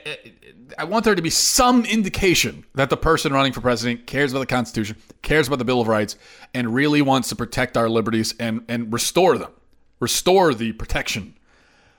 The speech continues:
um, that's been, that's been lost in recent years.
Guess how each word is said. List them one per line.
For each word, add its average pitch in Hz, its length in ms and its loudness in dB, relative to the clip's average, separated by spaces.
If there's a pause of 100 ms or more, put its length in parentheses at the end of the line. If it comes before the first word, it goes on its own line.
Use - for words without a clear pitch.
(240)
um, 101 400 -2
that's 110 240 -6
been, 107 320 -4
that's 110 180 -6
been 107 160 -4
lost - 440 -4 (240)
in 110 160 -12
recent 104 280 -8
years. - 260 -20